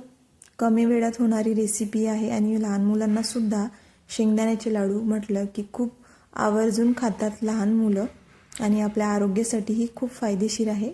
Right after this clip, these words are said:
तर आपले लाडू बनवून तयार झालेले आहे, बघू शकता तुम्ही. तर साधारणतः तीन कप मु-, अ, तीन कप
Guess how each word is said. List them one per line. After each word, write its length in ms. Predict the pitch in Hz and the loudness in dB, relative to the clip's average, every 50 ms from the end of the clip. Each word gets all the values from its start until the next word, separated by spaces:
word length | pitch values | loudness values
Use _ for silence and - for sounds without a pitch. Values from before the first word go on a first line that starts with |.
| - - - | -8 -10 -8
तर 100 | 240 226 | -6 -6
आपले 260 | 208 214 226 226 233 | -4 -2 -2 0 0
लाडू 340 | 226 220 220 226 240 233 233 | 2 2 2 0 2 2 2
बनवून 220 | 226 226 233 226 233 - | 2 2 0 0 0 0
तयार 260 | 208 208 208 214 233 | -2 0 0 0 0
झालेले 360 | 240 247 233 202 202 196 196 | 2 2 2 0 0 0 -2
आहे, 260 | 196 196 196 214 233 247 - - - - - _ _ _ - | -2 -2 -2 -4 -4 -6 -10 -18 -20 -20 -20 _ _ _ -2
बघू 240 | 220 220 202 226 247 | 0 2 2 2 2
शकता 320 | 240 - 240 - - 208 | 2 0 -4 -4 -2 -4
तुम्ही. 380 | 208 - 208 202 202 233 - - - - _ _ _ _ _ _ _ _ _ _ _ _ _ _ _ _ _ _ _ _ _ _ - - | -2 0 0 0 0 0 -2 -6 -10 -20 _ _ _ _ _ _ _ _ _ _ _ _ _ _ _ _ _ _ _ _ _ _ -10 -8
तर 100 | 226 233 | -6 -4
साधारणतः 500 | - 240 220 208 233 240 240 240 247 254 | -4 -2 0 2 2 4 4 2 2 0
तीन 340 | 254 - - 226 240 247 | -2 -2 0 4 4 4
कप 260 | 240 247 254 254 254 254 | 4 2 0 0 2 2
मु-, 240 | 247 247 247 240 | 2 4 2 2
अ, 400 | 247 233 214 214 214 214 214 214 214 208 - - - - | 0 -2 -2 -2 -2 -2 -2 -2 -2 -4 -6 -8 -4 0
तीन 220 | 226 233 233 240 233 233 - | 2 4 4 4 2 0 0
कप 180 | - 247 240 | -2 -2 -2